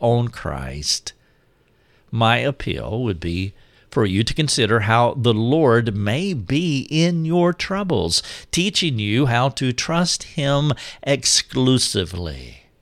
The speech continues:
I mean, you do have a choice, you know. You can complain about your circumstances. That's not the kind of boasting that the Hebrew writer was talking about in chapter three.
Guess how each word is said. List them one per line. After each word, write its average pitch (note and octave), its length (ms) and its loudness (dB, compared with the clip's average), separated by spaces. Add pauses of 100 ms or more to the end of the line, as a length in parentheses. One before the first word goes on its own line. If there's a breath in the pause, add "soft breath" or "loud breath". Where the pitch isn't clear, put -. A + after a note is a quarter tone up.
(880)
I C#3 60 2
mean, C#3 160 2
you B2+ 100 2
do C#3+ 120 6
have G#2 180 4
a F#2 40 2
choice, A2 580 -2
you F2 200 -6
know. D#2 420 -10 (720 loud breath)
You C3+ 140 4
can A2+ 280 0 (240 loud breath)
complain B2+ 840 0
about A2+ 240 0
your A2 120 0
circumstances. G#2 880 0
That's D3 340 4
not G#3+ 400 0
the D4+ 80 -2
kind A3 400 -2
of D#3+ 180 -4
boasting B2+ 680 2
that A2 140 0
the A2+ 80 -2
Hebrew B2 340 4
writer G2+ 260 4
was A2+ 160 0
talking B2+ 340 -2
about F2 360 -2 (280 loud breath)
in A2 160 0
chapter G2+ 520 -2
three. G2 560 -6